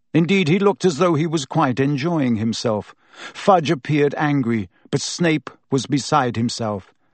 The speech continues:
"Out with it, Potter!" he bellowed. "What did you do?" "Professor Snape!" shrieked Madame Pomfrey.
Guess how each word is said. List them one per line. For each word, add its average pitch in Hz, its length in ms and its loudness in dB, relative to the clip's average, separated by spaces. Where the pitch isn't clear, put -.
"Out 202 420 4
with 165 220 2
it, 135 220 -2
Potter!" 135 500 -2
he - 160 -2
bellowed. 131 480 0
"What - 180 4
did 202 340 -2
you 127 180 -4
do?" - 420 -6
"Professor 320 560 4
Snape!" - 460 2
shrieked - 460 -2
Madame 131 320 0
Pomfrey. 123 540 0